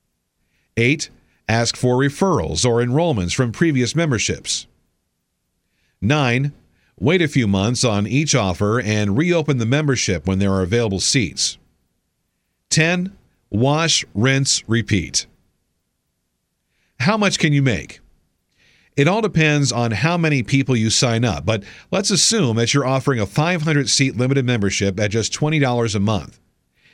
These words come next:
If you run the ad until the membership is full, you'll be making about ten thousand dollars per month with a full membership, not counting other multiple back-end promotions you'll put before your members.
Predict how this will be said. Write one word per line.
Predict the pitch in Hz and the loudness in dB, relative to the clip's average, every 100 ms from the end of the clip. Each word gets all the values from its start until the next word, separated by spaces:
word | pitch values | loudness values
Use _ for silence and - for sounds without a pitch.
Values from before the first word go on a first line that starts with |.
| _ | _
If | 156 143 | -2 2
you | 143 | 2
run | 190 | 0
the | 214 170 | 2 2
ad | 156 147 | 2 2
until | 127 151 | 0 0
the | 123 | 2
membership | 120 135 127 - 101 | 0 0 0 0 0
is | 95 - | 0 -2
full, | - 170 107 | 0 0 0
you'll | 117 123 | 0 0
be | 127 | 2
making | 131 120 | 0 0
about | 104 104 160 156 | 0 0 0 -2
ten | - 151 156 | -2 0 0
thousand | 113 139 139 127 110 | 0 0 0 0 0
dollars | 104 131 123 110 | 0 0 0 -2
per | - 98 | -2 -2
month | 95 165 127 - - - | 0 0 0 -4 -14 -6
with | 110 127 | -2 0
a | |
full | 123 123 98 | 0 0 2
membership, | 143 180 113 - 95 - - - | 2 2 0 0 -2 -4 -14 -6
not | 117 117 - | 0 0 0
counting | - 196 147 120 120 | 0 0 2 0 0
other | 156 147 120 | -2 0 2
multiple | 120 135 139 113 104 | 2 0 0 -2 0
back-end | 123 123 123 117 104 | 0 0 0 -2 0
promotions | 104 117 165 143 101 104 95 | 0 0 0 0 0 0 0
you'll | 110 | -2
put | 101 113 | 0 -2
before | 98 104 107 95 | -2 -2 0 0
your | 95 | 2
members. | 139 165 82 64 - | 2 0 -2 -6 -8